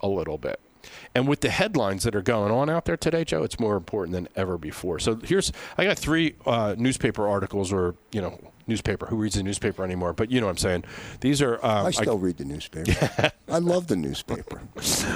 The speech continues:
Speaker 2: But that's okay.
Speaker 1: Barron's, C N B C, Bloomberg. Three of the most popular
Speaker 2: Mm-hmm.
Speaker 1: financial media outlets out there. I'm just gonna read the headlines.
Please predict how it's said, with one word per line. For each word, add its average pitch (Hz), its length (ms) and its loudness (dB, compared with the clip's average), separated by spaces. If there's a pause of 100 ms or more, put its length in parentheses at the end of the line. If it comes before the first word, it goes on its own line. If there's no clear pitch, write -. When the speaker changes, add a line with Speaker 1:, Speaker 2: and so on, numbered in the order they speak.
(120)
Speaker 2:
But 156 100 4
that's 156 200 2
okay. - 240 -2 (640)
Speaker 1:
Barron's, 113 840 0 (540)
C 127 360 2
N 110 160 2
B 104 160 0
C, 143 500 0 (460)
Bloomberg. 104 560 0 (280)
Three 143 240 2
of 123 60 4
the 117 60 2
most 110 260 0
popular 120 680 2
Speaker 2:
Mm-hmm. 101 140 -2 (320)
Speaker 1:
financial 110 680 2
media 101 520 4
outlets 95 440 0
out 87 200 2
there. 76 100 0
I'm 143 80 4
just - 120 0
gonna 160 120 2
read 135 180 2
the 107 80 2
headlines. 87 600 -2